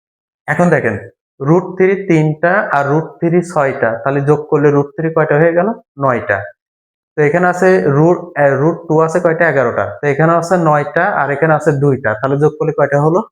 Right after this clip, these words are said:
এগারোটা। তো এই যে রুট, রুট নাইন, রুট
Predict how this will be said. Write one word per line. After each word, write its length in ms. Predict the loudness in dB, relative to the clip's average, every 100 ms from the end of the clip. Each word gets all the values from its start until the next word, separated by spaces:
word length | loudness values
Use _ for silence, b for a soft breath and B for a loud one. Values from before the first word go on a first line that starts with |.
| _ _ -2
এগারোটা। 380 | 0 0 -2 -6 -8 _ _
তো 40 | -10 0
এই 160 | 2 2 2
যে 100 | 2
রুট, 280 | 2 0 0 2
রুট 200 | 2 2 -4 _ -10 -2
নাইন, 380 | 0 0 0 0 2
রুট 180 | 0